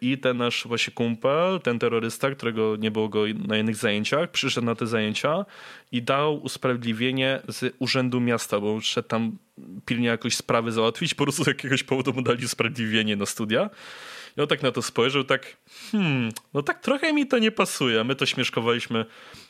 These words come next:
kurde, no pojechał na akcję, tylko mu to załatwili. No mogli się postarać, kurde, z tych służb, naprawdę. <laughs>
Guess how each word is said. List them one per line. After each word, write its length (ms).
kurde, 420
no 140
pojechał 400
na 180
akcję, 380
tylko 260
mu 220
to 160
załatwili. 560
No 80
mogli 260
się 140
postarać, 600
kurde, 280
z 80
tych 160
służb, 380
naprawdę. 640
<laughs> 80